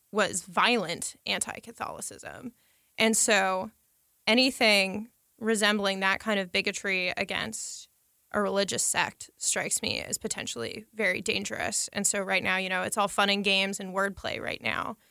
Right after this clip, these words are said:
and scoring political points, um, and virtue signaling and all these other, you know, handy terms that we've, we've come up with to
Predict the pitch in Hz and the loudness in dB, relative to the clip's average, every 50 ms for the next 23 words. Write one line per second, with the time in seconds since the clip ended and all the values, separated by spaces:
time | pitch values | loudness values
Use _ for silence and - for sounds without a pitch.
0 | _ _ _ - 214 208 - - 233 214 208 208 208 - - 208 202 185 190 - | _ _ _ -4 -2 -2 0 2 4 4 4 2 0 -2 -2 -2 -2 -2 -2 -4
1 | - - 180 - - 123 - - - - - - - - _ _ _ _ _ _ | -6 -8 -8 -8 -10 -10 -8 -10 -12 -14 -14 -16 -16 -18 _ _ _ _ _ _
2 | _ _ _ - 202 185 180 180 180 180 180 190 - _ 202 190 190 180 - 208 | _ _ _ -4 -2 -2 -2 -4 -6 -8 -10 -14 -14 _ -10 -10 -10 -4 -2 0
3 | 214 214 - 214 196 - - 190 180 185 180 180 175 170 175 180 185 185 185 196 | 0 0 0 -2 -2 -2 -4 -6 -10 -12 -12 -12 -12 -12 -12 -10 -4 -2 0 0
4 | 190 190 190 190 - - - 208 196 196 190 196 202 - 202 185 180 175 190 - | 0 0 -2 -4 -6 -2 -2 0 0 2 0 0 -2 -4 -4 -6 -6 -6 -8 -12
5 | _ - 233 220 196 202 196 - 208 190 190 - - - 202 202 196 - - - | _ 0 0 2 2 0 0 0 0 0 0 -4 -6 -4 -4 -4 -4 -6 -12 -20
6 | _ _ _ _ - 220 220 208 - - 226 196 202 202 - 208 208 - - | _ _ _ _ -4 -2 -2 -2 -2 -2 -2 0 0 -2 -4 -8 -10 -6 -4